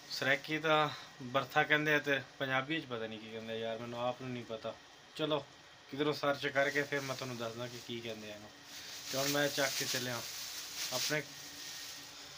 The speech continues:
ਕਮਰੇ ਤੇ, ਉੱਥੇ ਜਾ ਕੇ ਇਹਨਾਂ ਨੂੰ ਜਨਾਬ ਨਾ ਅੱਗ 'ਤੇ ਬਣਾਉਂਦੇ ਆ ਇਹਨਾਂ ਨੂੰ। ਲਓ ਜੀ viewer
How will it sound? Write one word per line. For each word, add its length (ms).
ਕਮਰੇ 300
ਤੇ, 100
ਉੱਥੇ 260
ਜਾ 200
ਕੇ 140
ਇਹਨਾਂ 180
ਨੂੰ 120
ਜਨਾਬ 360
ਨਾ 180
ਅੱਗ 120
'ਤੇ 220
ਬਣਾਉਂਦੇ 340
ਆ 60
ਇਹਨਾਂ 180
ਨੂੰ। 1700
ਲਓ 180
ਜੀ 140
viewer 380